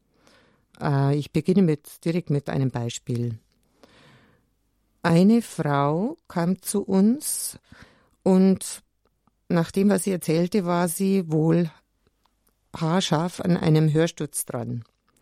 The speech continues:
Sie hatte bereits Durchblutungsstörungen im Ohr und, äh, klagte über Tinnitus, also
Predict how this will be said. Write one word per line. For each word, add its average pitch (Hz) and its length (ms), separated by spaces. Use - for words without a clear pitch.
Sie 170 220
hatte 180 280
bereits 156 680
Durchblutungsstörungen 220 1160
im 160 220
Ohr 156 500
und, 196 640
äh, 190 120
klagte 160 360
über 180 180
Tinnitus, - 800
also 160 200